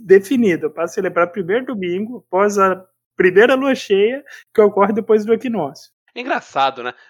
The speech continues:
Speaker 2: Porque você tava falando, "Ah, sexta-feira santa tem que cair na sexta-feira", por óbvio, né? E funcionário, <laughs> funcionário público é foda, né? Porque no começo, no final do ano passado, a gente já recebe a,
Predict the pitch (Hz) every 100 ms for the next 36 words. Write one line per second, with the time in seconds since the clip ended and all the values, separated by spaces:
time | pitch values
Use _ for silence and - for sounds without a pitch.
0 | _ 139 131 160 165 160 151 123 123 151
1 | 104 - 135 139 - 139 127 - 143 147
2 | 160 156 156 139 143 143 160 165 139 147
3 | - 160 165 139 143 143 113 117 117 120
4 | _ _ _ _ 135 135 127 120 - 160
5 | - - - 415 - - 508 - 175 165
6 | 170 - 175 190 202 190 151 139 131 123
7 | - 143 160 156 156 175 160 165 _ -
8 | 160 160 175 190 175 151 - 147 165 190
9 | 120 107 117 131 139 143 147 151 - 131
10 | 143 143 190 - 156